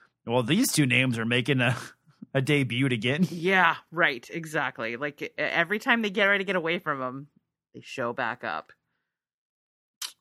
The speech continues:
Speaker 1: Yeah, and then, then we cut into scene and out.
Speaker 2: Yeah. Okay, so I think there's a couple, like, quick things I just wanna touch on in this section,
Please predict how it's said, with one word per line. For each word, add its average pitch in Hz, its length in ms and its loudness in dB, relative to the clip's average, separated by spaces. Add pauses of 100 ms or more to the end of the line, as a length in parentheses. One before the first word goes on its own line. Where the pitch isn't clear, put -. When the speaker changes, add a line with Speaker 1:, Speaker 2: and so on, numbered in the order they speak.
(220)
Speaker 1:
Yeah, 233 260 4
and 165 180 4
then, 175 100 4
then 147 340 0 (100)
we 139 300 0
cut 175 360 4
into 165 260 4
scene 247 400 0
and 208 580 0
out. - 460 -4
Speaker 2:
Yeah. 175 640 0
Okay, 330 260 -2
so 381 360 -2
I 285 100 0
think 359 200 -6
there's 320 140 -2
a 294 60 -2
couple, 196 420 -6
like, 151 180 -6
quick - 340 -10
things 190 260 -6
I 180 60 -8
just 170 160 -10
wanna 160 160 -2
touch 156 260 -8
on 151 120 -4
in 147 100 -8
this 139 120 -14
section, 127 360 -14